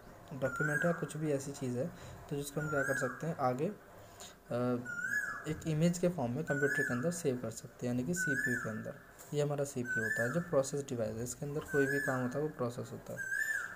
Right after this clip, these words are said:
उसके बाद हमारे पास है monitor और उसके बाद speaker और printer।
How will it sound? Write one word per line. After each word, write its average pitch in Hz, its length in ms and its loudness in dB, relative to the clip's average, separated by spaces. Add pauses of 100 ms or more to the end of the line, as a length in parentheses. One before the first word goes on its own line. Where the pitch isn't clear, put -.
(220)
उसके 147 220 0
बाद 160 160 6
हमारे 139 220 4
पास 127 340 -2
है 143 80 -2
monitor 113 360 0 (760)
और 117 60 0
उसके 120 220 -2
बाद 123 160 2
speaker 127 520 -4 (480)
और 135 80 0
printer। 113 420 -4